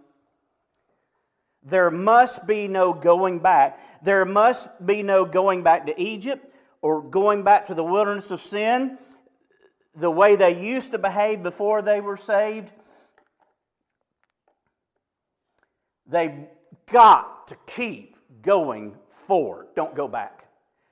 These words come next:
That applies, listen to this, that applies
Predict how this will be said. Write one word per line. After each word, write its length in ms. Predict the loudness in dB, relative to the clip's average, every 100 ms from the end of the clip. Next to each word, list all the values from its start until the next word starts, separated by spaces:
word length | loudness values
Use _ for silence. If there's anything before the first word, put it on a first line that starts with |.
| _ _ _
That 200 | 0 0
applies, 800 | 0 -2 2 4 4 2 -2 -8 -18 -20 _ _ _
listen 260 | -18 -18 -18
to 60 |
this, 240 | -18 -20 _ _ _ _ _ -6
that 220 | -2 -2
applies 880 | -4 -8 -4 -2 -4 -6 -10 -16 _